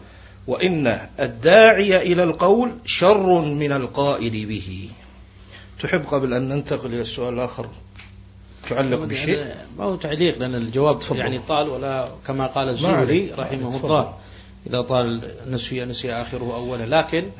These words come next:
Speaker 2: آه، السؤال كان من فضيلة الشيخ
Speaker 1: في
Speaker 2: أحمد.
Speaker 1: النهاية يعني إن يوجد شريط فبالإمكان الأخوة مراجعته يعني.
Speaker 2: نعم.
Speaker 1: هذا يعني
Speaker 2: جزاكم
Speaker 1: حتى
Speaker 2: الله خير.
Speaker 1: تكتمل المادة.
Speaker 2: جزاك الله
Speaker 1: يعني
Speaker 2: خير.
Speaker 1: لا بأس من الصبر.
Speaker 2: طيب.
Speaker 1: يعني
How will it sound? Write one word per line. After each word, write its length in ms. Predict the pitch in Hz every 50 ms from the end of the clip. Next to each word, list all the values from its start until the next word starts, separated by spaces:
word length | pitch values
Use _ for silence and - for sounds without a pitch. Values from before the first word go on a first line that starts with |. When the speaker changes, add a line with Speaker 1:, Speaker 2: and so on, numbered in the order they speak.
| - - - - - - - - - - - - - -
Speaker 2:
آه، 360 | 135 131 127 127 123 123 139
السؤال 420 | - - - 156 143 170 185 170
كان 300 | - - 156 156 143 139
من 100 | 135 127
فضيلة 300 | 120 131 127 143 156 139
الشيخ 320 | 131 - - - 151 139 -
Speaker 1:
في 80 | -
Speaker 2:
أحمد. 160 | 165 - 180
Speaker 1:
النهاية 440 | 185 180 165 180 190 170 131 127 143
يعني 360 | 165 165 151 127 127 143 135
إن 140 | 160 156 156
يوجد 520 | 143 147 165 185 170 151 139 135 120 113 - -
شريط 460 | - - 147 139 147 165 151 139 156 - - - -
فبالإمكان 880 | - 127 117 127 127 123 135 - 127 135 135 - 185 180 170 156 139
الأخوة 500 | 131 - - - - - 127 127 135 127 - -
مراجعته 680 | 123 131 135 139 143 143 139 160 180 147 117 - 107
يعني. 200 | 98 98 90 92
Speaker 2:
نعم. 100 | - 143
Speaker 1:
هذا 240 | 160 165 165 160 147
يعني 180 | 151 135 120 131
Speaker 2:
جزاكم 140 | 160 160 156 143
Speaker 1:
حتى 80 | 135 151
Speaker 2:
الله 100 | 135 117
خير. 100 | 175 165
Speaker 1:
تكتمل 420 | - - - 165 143 139 135 131
المادة. 520 | 123 123 127 143 135 120 95 95 117 - - - - 131
Speaker 2:
جزاك 360 | 120 117 139 139 120 107 127
الله 160 | 117 117 120
Speaker 1:
يعني 120 | 123 143 160
Speaker 2:
خير. 80 | 165
Speaker 1:
لا 120 | 190 180 160
بأس 360 | 147 143 151 - - - 160
من 120 | 151 147
الصبر. 460 | 139 127 - - 156 131 113 127 - - - - -
Speaker 2:
طيب. 180 | - 147 127 -
Speaker 1:
يعني 420 | - 107 117 127 160 175 160 151